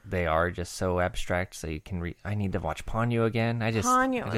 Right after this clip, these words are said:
Speaker 2: is
Speaker 1: need
Speaker 2: so
Speaker 1: all
Speaker 2: good.
Speaker 1: of them.
Speaker 2: They're all so good.
Speaker 1: Um, Ponyo is so good.
Speaker 2: We saw
Speaker 1: Anyway.
Speaker 2: Ponyo in the theater when it first came out. We
Speaker 1: I just,
Speaker 2: saw it
Speaker 1: I
Speaker 2: in
Speaker 1: don't know why I
Speaker 2: imax.
Speaker 1: don't own Spirited Away. Like, that's just such a perfect movie.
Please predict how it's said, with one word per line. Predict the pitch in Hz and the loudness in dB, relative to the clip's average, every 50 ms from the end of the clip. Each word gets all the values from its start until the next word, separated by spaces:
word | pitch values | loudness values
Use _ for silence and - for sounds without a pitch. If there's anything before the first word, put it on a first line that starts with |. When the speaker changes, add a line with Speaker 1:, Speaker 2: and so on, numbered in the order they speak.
| - - | 0 2
Speaker 2:
is | |
Speaker 1:
need | - 196 196 | 4 6 8
Speaker 2:
so | |
Speaker 1:
all | 208 - - | 8 10 10
Speaker 2:
good. | 123 104 | 8 8
Speaker 1:
of | 92 | 6
them. | 90 87 | 6 6
Speaker 2:
They're | - 302 262 | 8 8 8
all | 233 233 233 254 | 8 8 6 2
so | - - - 214 208 214 220 226 220 | 0 -2 0 4 4 6 6 4 4
good. | 208 208 202 190 170 170 175 170 - - | 2 2 2 2 2 2 0 0 2 2
Speaker 1:
Um, | 110 101 98 98 92 92 92 92 - - - - - | 4 6 6 4 4 2 0 -4 -8 -14 -18 -14 -6
Ponyo | - 107 98 98 92 90 | -4 -2 0 0 0 0
is | 87 | -2
so | - - - - - 92 - | -6 -10 -12 -8 -8 -6 -6
good. | - - - - - - - - _ _ _ - | -6 -8 -10 -10 -10 -12 -18 -20 _ _ _ -6
Speaker 2:
We | - - 180 - - | 0 2 4 4 4
saw | 156 - - 262 | 6 6 6 6
Speaker 1:
Anyway. | - - | 6 4
Speaker 2:
Ponyo | - 214 208 214 208 202 202 | 2 0 0 0 0 -2 -4
in | 202 | -4
the | 202 214 - - - | -6 -8 -10 -8 -2
theater | 311 359 415 381 339 269 254 | 0 2 2 4 4 2 2
when | 247 240 | 2 0
it | 247 269 - | -2 -4 -4
first | - 277 269 294 - - | -6 -6 -6 -6 -8 -8
came | - 311 302 311 | -6 -4 -4 -4
out. | 330 359 370 285 233 - | -4 -4 -4 -4 -4 -2
We | - 101 | -2 -2
Speaker 1:
I | |
just, | 98 95 90 | 0 0 0
Speaker 2:
saw | 277 262 262 254 | 0 0 0 0
it | 254 | -2
Speaker 1:
I | - | 0
Speaker 2:
in | 104 | 0
Speaker 1:
don't | - 117 - 104 | 0 2 2 2
know | 104 95 | 0 0
why | 165 101 92 101 104 | 0 0 0 0 0
I | 101 | 2
Speaker 2:
imax. | |
Speaker 1:
don't | 95 95 95 95 | 0 0 0 0
own | 95 95 95 92 | 0 0 0 -2
Spirited | - - - - 92 85 85 82 | -4 0 2 2 2 2 0 -4
Away. | 80 76 85 107 101 80 - - | -4 -4 -4 -4 -4 -6 -8 -10
Like, | 92 87 - | -12 -14 -12
that's | - - - - - | -12 -12 -12 -12 -14
just | - - - | -14 -12 -14
such | - - - - - | -14 -14 -14 -14 -16
a | - - _ | -16 -2 _
perfect | - - - 87 - - - - - 85 | 4 4 4 2 -2 -10 -10 -12 -12 -10
movie. | 71 95 127 147 - - - - - - - | -8 -8 -8 -8 -10 -12 -18 -20 -20 -20 -20